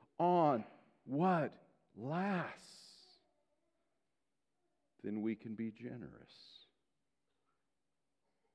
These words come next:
When we focus on what lasts, our heart changes. Ask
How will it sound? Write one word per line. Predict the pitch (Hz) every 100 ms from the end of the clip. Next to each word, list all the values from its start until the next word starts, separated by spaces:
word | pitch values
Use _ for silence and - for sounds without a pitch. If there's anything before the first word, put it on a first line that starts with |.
| -
When | 123 143
we | 143 139
focus | 139 170 170 165 170 147 - - _ _ _ _ -
on | 131 143 139
what | 147 160 151 - _ -
lasts, | 104 117 202 165 - 113 110 - - - - _ _ _ _ _ _ _ _ -
our | 107 104 123
heart | 120 110 - - -
changes. | 147 131 92 - - - _ - - - _ _ _ _ _ _ _ _ _ _ _ _ _ _ _ _ _ _ _ _ _ _ _ -
Ask | 120 120 -